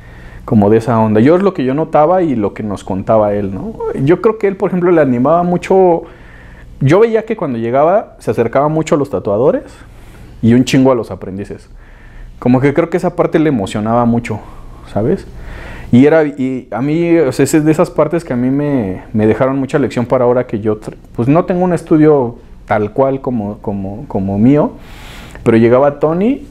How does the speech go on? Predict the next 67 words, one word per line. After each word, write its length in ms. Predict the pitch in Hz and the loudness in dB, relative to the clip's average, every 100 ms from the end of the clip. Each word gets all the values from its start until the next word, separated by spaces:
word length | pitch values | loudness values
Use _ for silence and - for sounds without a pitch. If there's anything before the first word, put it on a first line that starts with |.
| - - | -12 -12
y 100 | 202 | -10
pum, 280 | 135 165 175 | -6 -4 -2
pasaba 340 | 113 110 151 | -2 2 2
revisión 460 | 160 117 110 147 170 | 2 -2 -6 -8 -8
y, 100 | 123 - - - | -10 -14 -18 -4
"A 120 | 135 | 0
ver, 160 | 190 196 | 2 4
güey, 180 | 185 | 2
ven, 300 | 170 170 165 - - - | 2 0 -4 -10 -6 2
tú 180 | 175 | 2
vete 180 | 180 175 | 2 2
al 100 | 170 | 0
Sam's, 300 | 160 202 240 254 | 0 -2 -2 -2
güey, 180 | 277 | -2
por 200 | 269 135 | -2 -4
Shops, 360 | 120 127 117 - | 0 -2 -2 -4
tú, 200 | 190 214 | 0 2
güey, 160 | 233 214 | 4 4
vete 200 | 196 196 | 4 2
a 40 | |
la 120 | 170 | 2
Merced 380 | 123 120 202 262 | 0 2 2 2
por 460 | - 175 135 123 117 | 0 0 0 0 -2
Playo, 400 | 131 131 113 113 | -2 0 -2 -2
tú 180 | 226 220 | -2 0
vete". 280 | 208 - - - - - | 0 -2 -8 -16 -10 -2
No 80 | 185 | 2
mamen, 360 | 220 214 214 | 4 2 0
¿cómo 220 | 202 214 | 0 0
es 80 | 220 | 0
que 120 | 220 | -2
llegan 280 | 196 196 202 | 0 2 2
y 40 | 185 | 0
no 100 | 185 | 0
hay 60 | |
nada, 340 | 190 202 202 202 | 0 0 0 2
güey? 320 | 185 185 185 - - - - - - - - - | 4 4 2 -6 -18 -20 -20 -20 -20 -20 -18 -8
Aquí 220 | - 113 185 | -4 -4 0
tiene 240 | 233 226 | 0 2
que 80 | 208 | 2
haber 220 | 202 208 | 4 4
de 120 | 185 | 0
todo, 380 | - 143 156 139 | 0 -2 0 0
güey, 200 | 101 101 | 0 -2
no 160 | 127 147 | -2 2
puede 200 | 190 196 | 2 2
faltar 400 | 127 113 135 139 | 0 0 0 0
nada, 380 | 143 143 139 98 | -2 0 0 0
güey. 180 | 87 | -2
¿A 100 | 107 - | -2 0
poco 220 | 202 196 | -2 0
vas 160 | 202 | 0
a 40 | 190 | -2
dejar 220 | 147 190 | 0 0
a 20 | |
un 80 | 185 | 0
cliente 280 | 190 190 185 | 0 2 0
esperando, 460 | - 135 147 180 | 2 2 2 2
güey, 160 | 190 190 | 4 4
porque 240 | 139 120 | 2 0
no 100 | 135 147 | 2 2
hay 60 | |
toallitas? 540 | 151 139 123 123 - 135 | 2 2 2 -2 -4 -2
No, 200 | 147 160 | 0 2
no 100 | 156 | 2
mames, 400 | 151 139 107 113 | 2 4 2 0
órale. 360 | 131 180 117 | 0 2 0